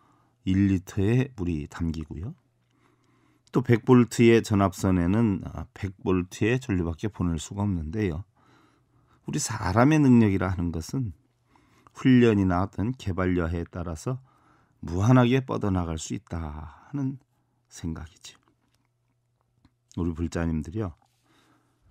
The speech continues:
"나는 복이 없다. 나는 할 수 없다. 나는 안 된다." 아, 이런 생각을 깨고요.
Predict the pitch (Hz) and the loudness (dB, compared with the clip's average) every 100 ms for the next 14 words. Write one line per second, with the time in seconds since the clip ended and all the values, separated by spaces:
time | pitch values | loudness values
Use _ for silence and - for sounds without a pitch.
0 | _ - 87 85 80 107 104 92 95 85 | _ -20 -16 -10 -6 -6 -6 -8 -8 -10
1 | - - 82 - _ _ _ _ _ _ | -12 -16 -16 -16 _ _ _ _ _ _
2 | _ _ _ - 82 65 117 143 127 - | _ _ _ -18 -14 -10 -8 -8 -8 -10
3 | - _ 98 - _ _ _ _ _ _ | -14 _ -20 -20 _ _ _ _ _ _
4 | _ _ _ - 80 95 139 131 95 85 | _ _ _ -10 -4 -2 -2 -2 -4 -6
5 | 85 92 101 - _ _ _ - - 87 | -10 -10 -12 -14 _ _ _ -18 -14 -8
6 | 95 110 95 87 78 90 101 98 92 80 | -6 -4 -4 -4 -6 -10 -10 -12 -12 -14
7 | 76 | -14